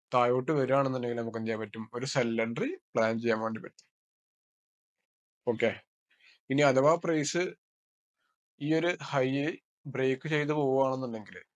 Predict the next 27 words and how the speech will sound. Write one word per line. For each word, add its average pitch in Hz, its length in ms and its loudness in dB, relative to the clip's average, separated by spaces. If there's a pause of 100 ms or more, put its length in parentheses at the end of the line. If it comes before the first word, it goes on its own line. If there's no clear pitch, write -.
(220)
അഥവാ 113 260 -6
ഈ 120 120 -6
ഹൈ 123 260 -4
ബ്രേക്ക് 127 360 -6
ചെയ്ത് 139 240 -2
പോവുകയാണെന്നുണ്ടെങ്കിൽ 127 840 -2 (920)
പിന്നെ 131 240 -2 (260)
ബുള്ളിഷ് 117 440 -4
ആയിരിക്കും. 113 380 -4 (580)
ഓക്കെ, 110 240 -10 (420)
പിന്നെ 120 200 -6
ബൈ 120 260 0
നോക്കിയാൽ 117 380 -4
മതിയാവും. 107 340 -8 (1900)
ഇപ്പോഴത്തെ 135 340 -2
നിലവിലുള്ള 160 480 2
കേസിൽ 156 360 0
പറയുകയാണെന്നുണ്ടെങ്കിൽ 147 640 0 (200)
ഡാലിയിൽ 120 480 0
എന്ത് 135 140 -2
ചെയ്തിട്ടുണ്ട്? 110 320 -6 (100)
ഇവിടെ 117 240 -4 (340)
എഫ് - 220 -10
ഇ 123 60 -2
ജി 127 100 -4
കിട്ടിയിട്ടുണ്ട്. 123 560 -4 (1160)
ഓക്കെ, 113 240 -6